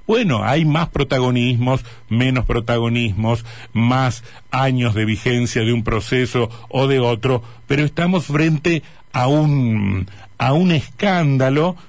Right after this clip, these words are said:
de una magnitud institucional en las que, evidentemente, algunos son más responsables que otros, pero nadie es absolutamente ajeno, ni siquiera la oposición política que con sus,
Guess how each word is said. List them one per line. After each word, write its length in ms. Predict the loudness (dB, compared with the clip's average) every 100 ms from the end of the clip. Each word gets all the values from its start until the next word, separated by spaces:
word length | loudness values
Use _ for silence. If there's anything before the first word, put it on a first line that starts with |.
| -16 -6
de 180 | 0
una 240 | 2 2 2
magnitud 800 | 0 -2 0 -2 0 0 2 0
institucional 1120 | -2 -2 -2 -2 0 0 0 2 2 0 -2 -4 -18 -10 -2
en 140 | 0
las 160 | 0 -2
que, 260 | -2 -2 -4
evidentemente, 760 | -4 -2 0 0 0 0 0 0
algunos 340 | 0 0 0
son 180 | 0 0
más 160 | 0 0
responsables 680 | -2 -2 -2 0 0 0 -2
que 180 | 0 2
otros, 360 | 2 0 -2 -4 -12 -2
pero 240 | 0 2
nadie 420 | 2 2 2 0
es 120 | 0 -2
absolutamente 800 | -4 -2 0 0 0 0 0 -2
ajeno, 360 | 0 0 0 -4 -16 -8
ni 260 | 0 2 2
siquiera 540 | 0 -4 0 0 2
la 140 | 2 0
oposición 580 | 0 -2 -2 -2 0 0
política 640 | 2 2 2 0 0 -2 -8 -12
que 160 | -6 -2
con 220 | -2 -2
sus, 360 | 0 2 0